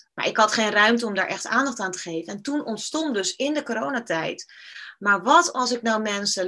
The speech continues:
leer hoe zij zelf thuis een ceremonie organiseren? En dat zij zelf de eigen sjamaan in zichzelf wakker worden en wakker maken." Want ik zag dus hoe, hoe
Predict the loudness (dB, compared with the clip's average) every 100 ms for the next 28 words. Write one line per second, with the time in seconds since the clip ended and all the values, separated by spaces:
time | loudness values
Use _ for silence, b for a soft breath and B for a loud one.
0 | -2 0 0 -2 -6 -6 -4 -2 0 0
1 | 2 0 0 0 4 4 2 0 -2 -4
2 | -4 -4 -4 -8 -10 _ -6 -6 -6 -8
3 | -6 -6 -8 -6 -4 -2 0 0 4 4
4 | 4 0 -6 B B B -10 -8 2 4
5 | 4 2 0 0 0 2 2 0 -4 -8
6 | -6 -6 -6 0 0 0 -8 -10 -12 -12
7 | -12 -10 -8 -2 0 0 -2 -2 -2 -4
8 | -8 -10 B B -8 -6 -4 2 4 4
9 | 0 -6 -6 -6 -4 -4 -4 -2 0 0
10 | -2